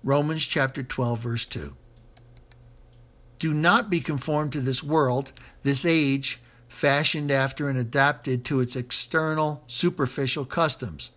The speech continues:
but be transformed, changed by the entire renewal of your mind, by its new attitude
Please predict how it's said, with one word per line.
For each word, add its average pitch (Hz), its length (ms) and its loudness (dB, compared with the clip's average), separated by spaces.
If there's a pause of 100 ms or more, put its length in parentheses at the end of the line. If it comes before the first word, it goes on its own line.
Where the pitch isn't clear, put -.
(420)
but 127 140 -10
be 175 120 2
transformed, 156 920 0 (180)
changed 165 640 0 (320)
by 143 160 2
the 147 180 2
entire 202 640 2
renewal 156 560 0
of 135 160 -2
your 135 100 2
mind, 117 520 -2 (480)
by 139 140 2
its 147 220 -2
new 156 200 2
attitude 165 580 0